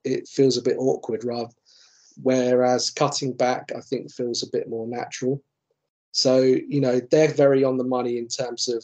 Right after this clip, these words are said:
what you need to put into a ninety-minute film. Um, so, you know, from that regard, it was a good learning process as well.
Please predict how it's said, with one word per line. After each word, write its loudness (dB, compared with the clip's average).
what 0
you -8
need -8
to -12
put -2
into -6
a -4
ninety-minute -6
film. -2
Um, -2
so, 4
you 2
know, 4
from -2
that 2
regard, 0
it -4
was -8
a -10
good 0
learning 0
process -6
as -12
well. -2